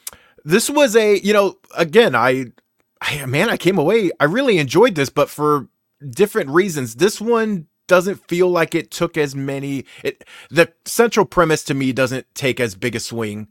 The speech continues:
as Ultimate Spidey, because just of the nature of he gets his powers later in life, and, and it really changes how that character approaches those and who that character is kind of intrinsically.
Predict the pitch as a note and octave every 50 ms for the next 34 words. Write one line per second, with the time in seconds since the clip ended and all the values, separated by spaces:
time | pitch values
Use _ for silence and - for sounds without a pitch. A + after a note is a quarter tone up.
0 | _ _ G#2 A#2+ G#2+ A2 A2 A#2 G#2+ - G2+ F#2+ D2+ - _ _ _ _ - -
1 | - A#2+ F#2 D#2 D2+ C#2+ _ _ - A#2+ G#2 B2 A#2 G#2+ G2+ F#2+ - _ - C3+
2 | A#2 - C3 A2+ A#2 A#2 A2 B2 A#2+ G#2+ - B2+ A#2+ A2+ G#2+ A2 A2 G#2 G2+ B2
3 | A#2+ A2 A2+ G#2 - A#2 A2 - - B2 A#2 A2+ A2+ G#2 A#2+ A#2 A2 A2+ A2+ A2
4 | G#2 G2+ G#2+ G#2+ A2 - - G#2 G2 F#2+ F2+ - - - - - - A2+ A2+ A#2+
5 | A#2 G#2 B2+ C#3 C3+ C3 C3 A#2+ A2 - - - _ _ _ _ - - - D#3+
6 | C#3+ C#3 C3 A2 A#2+ B2 A#2 G#2+ G2+ F#2 - - _ _ _ _ _ - - -
7 | C3 C3 B2 B2+ A#2 - - C3+ B2 A#2+ G2+ A#2+ A2+ A2 - - C3+ B2+ B2+ -
8 | - B2 A#2+ G#2+ G2 B2 B2 A#2+ A#2+ A#2+ A#2+ A#2+ A2+ G2 G#2+ G2 F#2 F#2 F2+ F#2
9 | F2 A#2+ B2+ C3 A#2+ B2 A#2 - - B2 A2+ G#2 - G2+ G#2 G#2+ A2+ A#2 A2+ A2+
10 | - - - A2+ G#2+ G#2 G#2 F#2+ G2 - - A2 G2+ F2+ F#2 F#2+ E2+